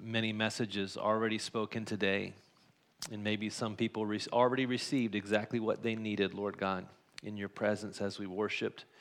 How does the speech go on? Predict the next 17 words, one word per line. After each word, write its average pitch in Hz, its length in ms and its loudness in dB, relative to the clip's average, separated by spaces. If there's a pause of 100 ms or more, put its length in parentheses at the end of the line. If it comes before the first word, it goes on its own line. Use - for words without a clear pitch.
(720)
as 101 100 -6
you 104 80 -2
ministered 104 520 -2
to 104 60 -2
hearts, 104 500 2 (160)
Lord. 98 320 -4 (1040)
And - 560 -6
I - 20 6
just 113 180 2
thank 110 280 2
you 104 80 6
as 104 120 0
we 107 140 -2
just 101 240 -4
kind 104 260 0
of, 101 160 0 (240)
uh, 101 260 -6